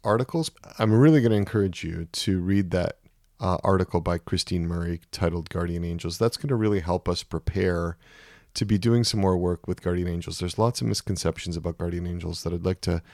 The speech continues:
like to at least address before we got going with that. So, with that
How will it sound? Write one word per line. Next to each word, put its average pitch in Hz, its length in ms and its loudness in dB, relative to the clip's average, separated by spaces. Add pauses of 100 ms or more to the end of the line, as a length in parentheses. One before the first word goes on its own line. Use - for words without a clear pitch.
(340)
like 92 140 -2
to 85 120 2
at - 100 -2
least 85 220 -2
address 85 320 -2
before 87 360 -2
we 87 160 -2
got 87 260 -4
going 87 460 -4
with 90 160 -4
that. - 260 -8
So, 123 420 6 (800)
with 101 280 8
that 147 380 8